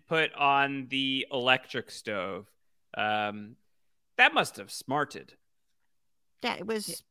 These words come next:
Speaker 2: not comfortable.
Speaker 1: No.
Speaker 3: No.
Speaker 1: That must have been tough. Must have been bad. Um, but it was a good scene. Uh, I,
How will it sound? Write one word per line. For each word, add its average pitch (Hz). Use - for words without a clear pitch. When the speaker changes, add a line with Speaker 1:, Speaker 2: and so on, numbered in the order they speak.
Speaker 2:
not 208
comfortable. 254
Speaker 1:
No. 101
Speaker 3:
No. -
Speaker 1:
That 151
must 202
have 120
been 98
tough. -
Must 113
have 101
been 82
bad. -
Um, -
but 202
it -
was 208
a 196
good 185
scene. -
Uh, 120
I, 110